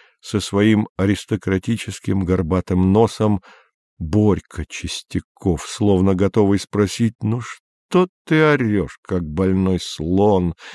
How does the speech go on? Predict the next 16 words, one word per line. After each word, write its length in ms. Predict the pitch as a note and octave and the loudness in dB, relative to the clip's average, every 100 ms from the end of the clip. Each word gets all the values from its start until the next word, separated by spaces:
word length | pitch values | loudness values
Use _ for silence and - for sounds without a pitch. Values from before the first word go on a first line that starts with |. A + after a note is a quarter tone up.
| - - - _ _ _ | -20 -20 -20 _ _ _
Все 640 | - - - G#2+ G2+ F2+ | -12 -8 0 4 4 2
были 600 | C#2+ D2 E2+ C#2 D2+ B1+ | -2 -6 -6 -6 -8 -10
здесь. 840 | - - - C#2 C2 - - - - _ _ _ _ _ _ _ _ _ - | -14 -20 -16 -12 -12 -14 -18 -18 -20 _ _ _ _ _ _ _ _ _ -16
Все 320 | - B2 A2+ | -2 0 2
самые 460 | - A#2+ A2+ G#2+ | 0 -2 0 0
близкие, 640 | F#2+ F#2 G2 D#2+ - D2 C#2+ | 0 0 0 -2 -6 -10 -10
самые 460 | - A2 A2+ G#2+ | -6 -2 -2 -2
дорогие, 920 | G2+ G#2 G#2+ G2+ F2 A2 A2 G2+ F2+ - - - - _ _ _ | 0 0 0 -2 0 2 4 2 0 -4 -18 -20 -20 _ _ _
и 120 | - | -2
все 300 | A#2 - C#3+ | -2 0 0
смотрели 640 | B2 C3 C#3 E3 F#3+ D#3+ G#2+ | 0 0 0 2 4 4 2
на 120 | G2 | 0
него, 360 | G2+ A2+ C3 B2 | 0 0 4 4
и 100 | A2 | 4
все 300 | - - D3+ | 0 -6 -6
по-разному. 1040 | - C#3+ D3 D#3+ B2 C#2 C2+ - - G1+ | 0 0 2 0 0 -4 -10 -12 -14 -20